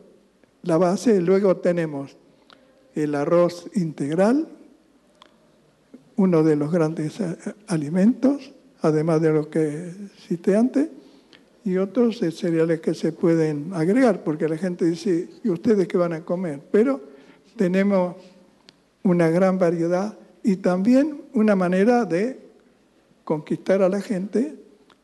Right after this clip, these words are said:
es por medio de alimentos ricos, bien preparados. ¿Qué es lo que da gusto a una milanesa? El ajo, el perejil, todos esos condimentos que le agregamos.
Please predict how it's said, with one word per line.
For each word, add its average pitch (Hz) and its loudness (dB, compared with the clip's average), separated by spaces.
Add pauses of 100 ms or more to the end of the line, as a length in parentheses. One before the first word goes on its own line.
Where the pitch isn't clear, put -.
(120)
es 190 0 (340)
por 165 0
medio 175 2
de 175 2
alimentos 165 -2 (560)
ricos, 170 -4 (360)
bien 175 -2
preparados. 160 -2 (380)
¿Qué 247 2
es 277 4
lo 220 2
que 190 0
da 180 0
gusto 185 -2
a 160 2
una 156 -4
milanesa? 165 -2 (1200)
El 151 0
ajo, 147 -2
el 143 -6
perejil, 156 -6 (260)
todos 170 2
esos 165 -6
condimentos 156 -4
que 160 -2
le 147 -2
agregamos. 247 0